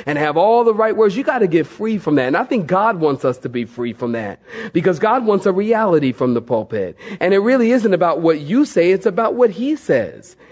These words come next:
And God can use anything. God can use anything and anyone. God can use a donkey to speak.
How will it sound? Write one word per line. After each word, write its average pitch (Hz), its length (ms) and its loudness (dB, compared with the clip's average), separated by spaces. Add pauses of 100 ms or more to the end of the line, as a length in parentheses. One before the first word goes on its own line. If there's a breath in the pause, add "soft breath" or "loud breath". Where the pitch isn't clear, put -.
(220 loud breath)
And 196 160 0
God 240 260 2
can 285 160 2
use 269 220 4
anything. 277 640 0 (380 soft breath)
God 277 260 2
can 254 220 4
use 233 180 4
anything 277 540 4
and 208 160 2
anyone. 233 500 2
God 277 380 0
can 220 180 0
use 233 260 0
a 202 80 2
donkey 220 440 -2
to 202 100 -2
speak. 220 540 -10